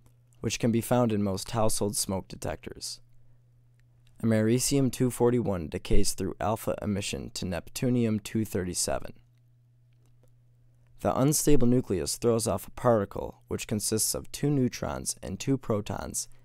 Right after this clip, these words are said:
and moves at about five percent of the speed of light. This alpha particle travels through the air and ionizes the gas in the chamber.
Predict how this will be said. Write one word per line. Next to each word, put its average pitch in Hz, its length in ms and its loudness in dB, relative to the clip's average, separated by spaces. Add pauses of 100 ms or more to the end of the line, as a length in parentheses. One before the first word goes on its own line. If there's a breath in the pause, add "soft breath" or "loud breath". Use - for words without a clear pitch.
(360 soft breath)
and 123 80 4
moves 127 240 6
at 113 100 6
about 92 280 0
five 113 340 0
percent 98 380 -4
of 87 80 -10
the 87 100 -6
speed 90 240 -4
of - 160 -8
light. - 280 -6 (1600)
This 147 260 6
alpha - 360 4
particle 85 420 -4
travels 110 540 -2
through 139 260 0
the 131 180 2
air 101 220 0
and - 220 -6
ionizes 110 720 0
the - 80 -6
gas 95 400 -2
in 76 80 -4
the 69 80 -4
chamber. - 500 -6